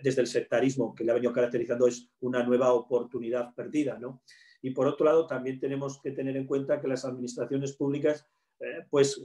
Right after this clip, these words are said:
eh, cada vez siguen financiando otro tipo de necesidades que se plantean en el sistema educativo español y en eso, pues, se está relegando,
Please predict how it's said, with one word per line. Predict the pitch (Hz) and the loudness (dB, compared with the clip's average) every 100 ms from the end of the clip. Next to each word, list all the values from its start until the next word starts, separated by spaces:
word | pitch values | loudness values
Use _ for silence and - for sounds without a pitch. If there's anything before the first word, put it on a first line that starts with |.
| 143 | -2
eh, | 139 135 | -2 2
cada | 139 131 | 4 6
vez | 160 139 - _ _ | 6 6 0 _ _
siguen | - 143 139 139 | -6 -2 0 0
financiando | 139 135 131 156 156 139 | 0 0 2 2 2 0
otro | 131 131 | 0 -2
tipo | 131 135 131 127 | -2 0 2 2
de | 127 | 2
necesidades | 131 - 127 - 135 156 127 | -2 -2 -4 0 2 2 0
que | - | -4
se | 123 | -8
plantean | 113 120 113 143 139 120 _ _ | -8 -8 -2 2 2 -2 _ _
en | 117 | -10
el | 113 | -10
sistema | - 113 135 135 135 | -10 -4 0 4 4
educativo | 123 120 113 131 127 127 123 _ _ | 2 0 -2 2 6 6 6 _ _
español | 139 131 - 151 180 190 247 - _ _ _ _ _ | -6 -4 -2 0 0 0 -2 -12 _ _ _ _ _
y | 156 165 | -6 -2
en | - 135 | -2 0
eso, | 151 - 214 - _ | -2 -2 -4 -6 _
pues, | - 135 131 - | 0 0 0 -8
se | - 135 | -8 -8
está | 127 185 139 | 0 2 4
relegando, | 151 147 147 160 156 165 196 | 4 2 2 0 0 0 0